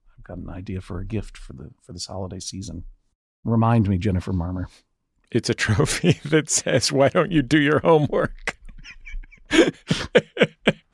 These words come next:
Speaker 1: It's not gonna be a tro-, it's not gonna be a trophy. It's not gonna be a
Speaker 2: Okay.
Speaker 1: trophy.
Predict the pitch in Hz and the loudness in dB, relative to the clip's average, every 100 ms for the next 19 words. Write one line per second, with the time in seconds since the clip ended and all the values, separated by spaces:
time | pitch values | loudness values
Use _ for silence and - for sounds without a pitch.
0 | - _ - - - - _ - - _ | -8 _ -8 -8 -6 -8 _ -14 -14 _
1 | - - _ - _ _ _ _ _ _ | -20 -20 _ -20 _ _ _ _ _ _
2 | _ - - - - - - 139 123 113 | _ -18 -18 -14 -12 -6 4 6 6 6
3 | 107 104 98 82 113 117 101 87 82 82 | 4 2 -4 -2 0 2 2 0 -4 -6
4 | 73 90 120 - - 85 - - - - | -8 -10 -12 -12 -10 -10 -12 -14 -16 -16
5 | - | -20